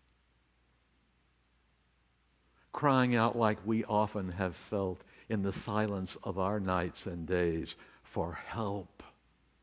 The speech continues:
"Lord, have mercy.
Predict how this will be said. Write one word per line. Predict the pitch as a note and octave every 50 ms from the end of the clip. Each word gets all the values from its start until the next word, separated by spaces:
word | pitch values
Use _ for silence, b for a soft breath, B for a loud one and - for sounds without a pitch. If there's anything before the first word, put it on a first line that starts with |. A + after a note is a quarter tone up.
| _ _ _ _ _ _ _ _ _ _ _ _ _ _ -
"Lord, | G#2 G#2 A2 A2 G#2+ A2 G#2 G2+ G2+ G2
have | F#2+ G2 G#2 G2 F2+ F#2+
mercy. | F2 F#2 F#2+ F2 D#2+ - - - G#2 F#2 E2+ D#2+